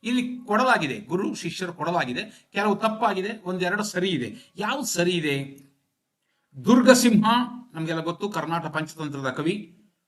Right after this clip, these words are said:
ಗುರು ಶಂಕರ ಭಟ್ಟ ಅಂತ ಕೊಡಲಾಗಿದೆ. ಗುರು ಶಿಷ್ಯರ ಸರಿಯಾದ ಕ್ರಮ, ಅಜಿತ ಸೇನಾಚಾರ್ಯ ಎನ್ನುವರು ಗುರುಗಳು ಇದ್ರು ಹತ್ತನೇ ಶತಮಾನದಲ್ಲಿ, ಅವನ ಶಿಷ್ಯ ಜನ್ನ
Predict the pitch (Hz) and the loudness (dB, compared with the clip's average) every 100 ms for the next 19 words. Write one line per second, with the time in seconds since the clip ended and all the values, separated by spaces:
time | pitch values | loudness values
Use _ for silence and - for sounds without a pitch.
0 | _ 139 247 247 - 160 185 170 151 147 | _ 0 4 4 2 0 0 2 0 0
1 | 147 135 135 123 117 107 156 - _ _ | -2 -2 -4 -4 -6 -6 -8 -8 _ _
2 | _ 147 139 214 262 285 262 - 226 214 | _ -14 -2 4 4 4 2 0 0 0
3 | 208 208 226 196 170 170 156 143 143 120 | 2 2 2 0 2 4 2 0 -4 -4
4 | - - _ 143 160 247 269 247 247 220 | -10 -20 _ -2 2 4 4 4 2 4
5 | 214 214 202 196 196 190 185 185 175 147 | 2 4 2 2 2 2 2 -2 -4 -4
6 | 143 160 156 127 156 196 156 - 165 160 | -2 0 0 -2 -2 -2 -2 -10 -10 -8
7 | 156 156 151 156 196 208 - - 175 240 | -6 -6 -4 -4 -4 -6 -16 -2 0 0
8 | 208 - 208 - 208 131 139 156 | 0 -2 -2 -2 -4 -2 -2 0